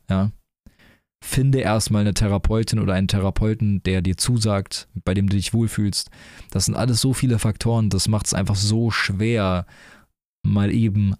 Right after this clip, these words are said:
einfach, in Anführungszeichen, sich jemand Neuen zu suchen, der einem helfen kann. Ja, ich weiß nicht, ob du dich selber auch schon in der Situation befunden hast. Das ist jetzt mein drittes Mal dann eben.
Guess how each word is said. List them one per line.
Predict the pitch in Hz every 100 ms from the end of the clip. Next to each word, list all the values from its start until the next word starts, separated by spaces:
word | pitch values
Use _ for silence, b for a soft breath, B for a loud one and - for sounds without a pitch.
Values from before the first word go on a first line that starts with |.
| -
einfach, | 107 120 127 117 - 95 - - -
in | 92
Anführungszeichen, | 92 95 98 95 - - 95 92 101 101
sich | 101 90
jemand | 101 95 90
Neuen | 95 95 92
zu | -
suchen, | 87 85 90
der | 87
einem | 92
helfen | 95 98
kann. | 87 82 82 - _ B B B B _ -
Ja, | 82 85
ich | -
weiß | 104 90
nicht, | 98
ob |
du | 101
dich | 92
selber | 107 98
auch | 92
schon | 110 110
in |
der | 104
Situation | 104 104 98 104
befunden | 101 - 139 131 113
hast. | 107 - - -
Das | 135
ist |
jetzt | 92 -
mein | 90
drittes | 92 95 95 107
Mal | 113 123
dann | 113 107
eben. | 107 107